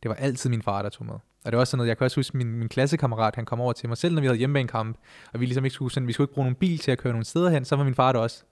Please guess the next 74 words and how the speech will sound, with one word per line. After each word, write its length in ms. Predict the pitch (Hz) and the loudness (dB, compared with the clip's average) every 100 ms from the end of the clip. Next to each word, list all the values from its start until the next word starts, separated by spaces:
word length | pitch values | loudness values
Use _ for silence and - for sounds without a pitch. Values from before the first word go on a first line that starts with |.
| _ _ _ _ | _ _ _ _
Så 140 | 147 | -2
kom 180 | - 123 | 0 0
han 140 | 123 | 0
bare 380 | 117 113 117 113 | 2 2 2 0
og, 60 | 110 | -2
og 100 | 113 | -6
ligesom, 240 | 113 120 | -6 -8
og, 80 | 120 | -8
og 160 | 117 120 | -8 -2
så 200 | 151 131 | 0 0
kampen. 380 | - 113 117 110 _ _ _ - _ - | -2 -6 -8 -16 _ _ _ -20 _ -6
Øhm, 600 | 113 110 - 90 - - - | -4 -4 -8 -12 -12 -14 -2
og 80 | |
det 80 | 123 | 2
var, 140 | 120 113 | 2 2
det 120 | 127 | 0
var 60 | |
noget, 180 | 123 123 | 2 0
som, 260 | - 117 113 | 0 -4 -4
som 160 | - | -6
han, 180 | 113 117 | -4 -4
som, 240 | - 117 107 | -6 -8 -8
som 160 | 117 | -8
han 120 | 117 | -8
så 100 | 117 | -8
parrede 260 | - 113 113 | -6 -2 0
ud 140 | 117 | 0
af 120 | 113 113 | -2 -6
mine, 360 | 117 120 113 | -6 -8 -8
mine 200 | 113 113 | -6 -4
venner 160 | 113 123 | -4 -4
og 40 | 120 | -4
sagde, 200 | 113 113 | -6 -6
"Nå, 80 | |
men 60 | 110 | -6
det 160 | 123 120 | -4 -4
er 60 | |
da 60 | 107 | -2
vildt 200 | 123 123 | -2 -4
fedt, 240 | - 123 | -4 -4
at 100 | 127 | -4
din 120 | 117 110 | -8 -8
far 200 | 113 113 | -2 -2
kommer." 320 | - 113 113 - _ - - | -2 -4 -4 -12 _ -18 -2
Og 60 | |
det 60 | 120 | 4
var 40 | |
også 120 | 127 - | 4 4
sådan, 180 | 127 | 0
altid, 220 | 131 135 135 | 0 0 0
når 80 | |
man 120 | 127 117 | 0 2
var 60 | |
over 80 | 120 | 0
til 120 | 120 | 0
kamp, 280 | - 143 131 | -2 -2 0
så 100 | 131 | 0
var 40 | |
det 100 | 127 | 2
også, 180 | 123 - | 2 0
at, 160 | 123 - | -2 0
øh, 140 | 117 113 _ _ - - _ _ | -4 -4 _ _ -20 -20 _ _
min 140 | 123 | -4
far 400 | 120 120 113 120 | 2 4 4 4
ligesom, 360 | 131 123 123 113 _ _ _ | 2 0 -2 -4 _ _ _
så 120 | - | 2
havde 120 | 139 143 | 6 6
man 80 | 147 | 6
ligesom 220 | 135 139 | 4 2
sin 120 | 143 | 2
egen 260 | 123 139 143 | 2 4 4
coach, 380 | 139 139 139 | 6 6 6
som, 120 | - 135 | 0 0
"Okay, 180 | 120 | 0